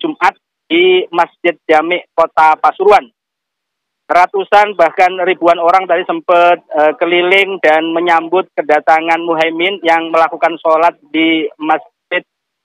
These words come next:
Jami Kota Pasuruan. Sebelum selanjutnya, eh, beberapa waktu ke depan mereka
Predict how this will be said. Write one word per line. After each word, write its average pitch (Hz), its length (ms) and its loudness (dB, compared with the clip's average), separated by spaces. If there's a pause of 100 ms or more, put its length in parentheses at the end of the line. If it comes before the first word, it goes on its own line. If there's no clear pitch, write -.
(180)
Jami 160 400 0
Kota 160 240 0
Pasuruan. 170 640 0
Sebelum 165 640 -2 (160)
selanjutnya, 165 640 0 (400)
eh, 160 480 4
beberapa 170 680 2 (500)
waktu - 400 -2
ke 190 160 -6
depan 208 400 0 (240)
mereka 170 400 -2